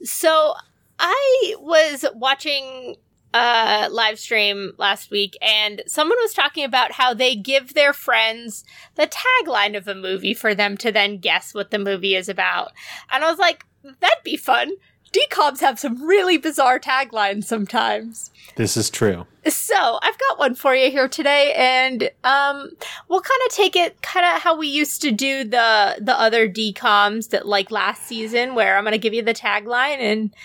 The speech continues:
Speaker 1: let you run free. I'm not gonna give you an actor or anything like that, though, so
Speaker 2: Okay.
Speaker 1: you'll really get to just play with a line.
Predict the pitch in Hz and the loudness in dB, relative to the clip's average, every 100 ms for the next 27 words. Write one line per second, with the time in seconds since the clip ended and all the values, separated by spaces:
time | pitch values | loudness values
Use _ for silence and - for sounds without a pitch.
0 | - - - - 247 - 247 233 240 233 | -20 -20 -8 -4 -4 -4 -4 0 0 0
1 | - 233 226 254 254 226 226 226 262 262 | -10 -2 0 2 0 2 2 2 0 0
2 | 247 247 240 - 214 214 - 240 226 214 | -2 0 -2 0 0 -2 -4 0 2 4
3 | 208 226 - 220 214 208 202 185 214 - | 2 0 -2 0 0 0 -2 -2 -2 0
4 | 240 311 320 214 208 220 202 254 247 240 | 2 4 4 4 4 2 0 0 2 2
5 | 214 190 254 202 208 - _ _ _ _ | 0 -4 -6 -4 -4 -6 _ _ _ _
6 | - 247 233 247 240 220 208 - - _ | -8 0 2 2 0 -2 -2 -8 -20 _
7 | _ _ _ 220 214 - - - | _ _ _ -2 0 -2 -2 -8